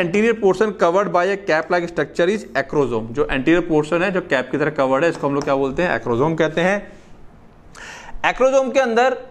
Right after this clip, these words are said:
एक एंजाइम पाया जाता है, ठीक है, acrosome filled with enzyme which help in penetrating the ovum by dissolving outer layer of ovum। इसके अंदर एक एंजाइम पाया जाता है, आ, लाइसोसोम या कौन सा है, अभी याद नहीं आ रहा, खैर हम लोग पढ़ेंगे वहाँ पर जब आएगा।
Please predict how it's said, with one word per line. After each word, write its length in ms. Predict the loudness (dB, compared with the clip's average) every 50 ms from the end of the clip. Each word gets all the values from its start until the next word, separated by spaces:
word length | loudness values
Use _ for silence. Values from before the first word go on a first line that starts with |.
| -20 -20 -20 -16 -6 0 2
एक 220 | 2 2 0 -2
एंजाइम 440 | -2 0 0 2 2 2 2 0 0
पाया 220 | 2 2 2 4 4
जाता 340 | 2 2 2 2 2 2
है, 280 | 4 2 0 -2 -10 -18 -20 -20 -20 -20 -20 -20 -10 -4 0
ठीक 140 | 0 2 4
है, 280 | 2 2 0 -2 -2
acrosome 420 | -2 -2 0 2 2 2 2 2 0
filled 320 | 0 2 2 2 2 0
with 100 | -2 -2 -2
enzyme 420 | -4 -4 -2 0 0 0 0 0 -2
which 180 | -2 -4 -2 0
help 260 | 0 2 2 2 0
in 140 | 0 0 0 -2 -4 0 0
penetrating 600 | 0 0 0 0 0 2 2 2 2 2 2 2
the 100 | 2 0 2 2
ovum 300 | 2 2 2 2 2 2
by 100 | 2 2 0
dissolving 480 | 0 0 0 2 2 2 0 0 -2 0
outer 300 | 0 0 2 2 0 0
layer 220 | 2 4 4 4
of 180 | 2 0 0 -2
ovum। 320 | -4 -4 -4 -6 -8 -8
इसके 200 | -10 -8 -4 -2
अंदर 160 | 0 2 2
एक 160 | 0 0 -2 -6
एंजाइम 320 | -6 -4 0 0 0 0 2
पाया 200 | 2 2 2 2
जाता 300 | 2 0 0 2 0 2
है, 140 | 2 0 0 -2 -8 -16 -18 -20 -20 -20 -20 -20 -20 -20 -12 -6 -2
आ, 340 | 0 2 2 2 2 2
लाइसोसोम 1000 | 2 0 0 2 2 2 2 0 -2 -2 -2 -2 0 0 0 0 0 0 -2 -2
या 60 | -2 -2
कौन 280 | 0 0 0 0 0
सा 160 | 0 0 2
है, 300 | 2 2 0 -2 -6 -14 -16 -16 -10 -6
अभी 260 | -4 -4 -2 0 2
याद 180 | 2 2 2 2
नहीं 120 | 2 2
आ 80 | 4 4
रहा, 100 | 4 2 0 -6 -14 -14 -14 -10 -2
खैर 200 | 0 2 2 2
हम 180 | 2 0 0 0
लोग 180 | 0 0 2 2
पढ़ेंगे 280 | 2 2 2 0 0
वहाँ 140 | 2 2 2
पर 100 | 0 0
जब 180 | 2 2 2 4
आएगा। 340 | 2 2 2 2 0 0